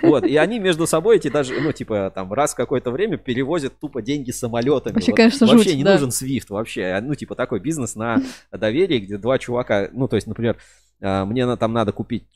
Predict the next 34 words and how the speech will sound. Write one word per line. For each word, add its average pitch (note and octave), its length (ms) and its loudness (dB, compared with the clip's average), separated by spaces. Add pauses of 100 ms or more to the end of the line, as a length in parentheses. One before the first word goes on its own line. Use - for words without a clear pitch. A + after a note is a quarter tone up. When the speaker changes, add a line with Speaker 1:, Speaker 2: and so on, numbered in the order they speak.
Speaker 1:
не G#2 100 -6
знаю, F#2 180 -4
партию A#2 300 0
товаров A#2+ 360 0
в - 20 -20
Китае, C#4+ 480 -8 (360)
а F2+ 440 0
я A2 240 0
звоню A2+ 320 -2
там F2+ 420 -8
в, F2 500 -6 (140)
в - 160 -20
Китай, G#3 420 -2
говорю, A2 340 -4
и G#2+ 60 -8
там C#3+ 220 -2
у B2 40 -4
него G#2 120 -4
есть G2+ 260 -6
человек, A#2 460 0
у - 20 -20
которого A#2+ 320 -6
есть A2 240 -6
деньги, D3 240 -6
говорю, G2+ 300 -4
«Слушай, A2 400 -8
ну B2 140 -6
там C#3+ 260 -2
надо B2 240 -2
взять G2+ 360 -2
товар, D3 340 0
вот G2 280 -6
мне A2+ 280 -6
там F#2+ 240 -8